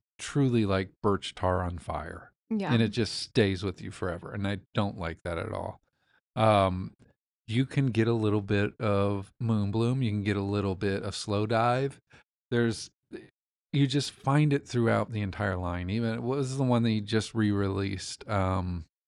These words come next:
Speaker 2: Oh, Shangri-La.
Speaker 1: Yeah.
Speaker 2: I love that.
Speaker 1: It's like you get a little of Arbelay in that. You get a little bit of,
Speaker 2: He's very
Speaker 1: um, yeah,
Speaker 2: retro.
Speaker 1: it's
Speaker 2: Like, Arbelay is very retro. Shangri-La is obviously very retro.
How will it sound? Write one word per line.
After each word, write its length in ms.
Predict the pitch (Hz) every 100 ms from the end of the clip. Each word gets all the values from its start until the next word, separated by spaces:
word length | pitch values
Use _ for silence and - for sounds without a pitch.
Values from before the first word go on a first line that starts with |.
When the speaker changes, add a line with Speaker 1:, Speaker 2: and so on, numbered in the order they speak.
| -
Speaker 2:
Oh, 120 | 240
Shangri-La. 720 | 220 - 190 180 170 156 170 226 - -
Speaker 1:
Yeah. 340 | 131 110 78 -
Speaker 2:
I 80 | 185
love 220 | 170 170 -
that. 400 | 165 170 175 -
Speaker 1:
It's 140 | - -
like 160 | 120
you 80 | 104
get 160 | 92 95
a 60 |
little 160 | 90 92
of 80 | 85
Arbelay 800 | 107 170 160 165 165 165 165 160
in 140 | 156
that. 420 | 160 156 156 -
You 60 | 104
get 160 | 95 95
a 40 |
little 300 | 92 95 95
bit 500 | 92 101 98 95 -
of, 540 | - 98 95 92 92 90
Speaker 2:
He's 160 | 262
very 240 | 240 349 480
Speaker 1:
um, 80 |
yeah, 60 | 269
Speaker 2:
retro. 600 | 202 233 123 175 - - 113
Speaker 1:
it's 360 | - - -
Speaker 2:
Like, 260 | 233 220 -
Arbelay 540 | 196 208 247 254 247
is 120 | 247 226
very 280 | 233 226
retro. 1120 | 214 208 208 - 214 196 185 185 180 180 175 - -
Shangri-La 640 | - - 175 165 160 160 170
is 140 | 170
obviously 500 | 165 160 170 165 165
very 240 | 156 160 156
retro. 320 | 156 165